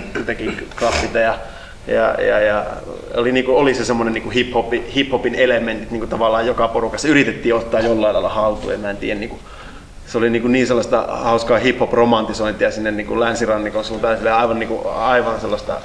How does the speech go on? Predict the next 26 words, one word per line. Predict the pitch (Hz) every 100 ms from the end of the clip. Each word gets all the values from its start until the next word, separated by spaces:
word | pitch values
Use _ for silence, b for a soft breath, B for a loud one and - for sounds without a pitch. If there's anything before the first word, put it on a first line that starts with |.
| -
jotenkin | - 104 82 -
tosi | 110 107 101
hip-hop-päissä, | 110 107 - 107 - - -
ja |
sitten | - - 110 -
saa | 110
se | - -
käyttää | 107 - 104
niinku | 113 - - B B B B -
välillä | 113 113 104
se |
touhu. | 101 120 104 101
Se | -
oli | 110
jotenkin | 110 104 -
tosi | 110 117
koomista | 120 113 110 107
nyt | 110 113
näin | 117
jälkikäteen, | 117 110 113 113
kun | 113 110
ajattelee, | 110 110 107
että | 113 113 - -
yritettiin | 135 120 107 - 113
olla | 113 113
niinku | 113 110